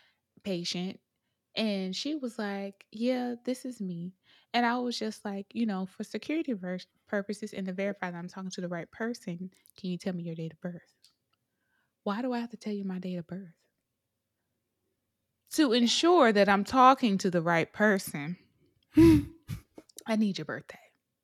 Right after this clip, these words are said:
I just don't understand if you already have my information, like, why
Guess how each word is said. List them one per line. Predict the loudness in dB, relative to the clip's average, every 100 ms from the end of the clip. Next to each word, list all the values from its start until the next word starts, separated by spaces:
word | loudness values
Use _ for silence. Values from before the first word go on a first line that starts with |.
| _ _ _ -20 -20 _ _ _ _ _ _ -10 -4
I | -2
just | -2 -2
don't | -2
understand | -2 -2 -2 -2
if | -2
you | -2
already | -2 -2
have | -2 -4 -4
my | -6
information, | -8 -8 -8 -6 -8 -8 -8
like, | -8 -8
why | -6 -6 -6 -10